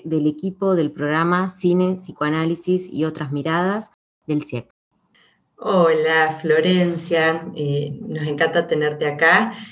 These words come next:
Speaker 2: Sos de las personas que apenas le enviamos la invitación, nos replicó una cita. Te quería preguntar cuál es tu cita.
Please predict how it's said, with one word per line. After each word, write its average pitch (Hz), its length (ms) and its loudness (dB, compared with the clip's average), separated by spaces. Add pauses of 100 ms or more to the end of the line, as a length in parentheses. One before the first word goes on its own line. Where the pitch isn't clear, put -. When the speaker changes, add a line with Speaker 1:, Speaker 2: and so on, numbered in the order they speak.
(200)
Speaker 2:
Sos 170 220 2
de 170 120 4
las - 160 0
personas 165 540 0
que 151 280 8
apenas 160 540 4
le 156 100 2
enviamos 151 480 0
la 156 80 -2
invitación, 156 1000 0
nos 156 180 -4
replicó 147 800 2
una 156 320 -6
cita. 123 560 -8 (720)
Te 175 160 4
quería 170 340 4
preguntar 156 680 2
cuál 151 180 0
es 147 140 -6
tu - 100 -18
cita. - 560 -14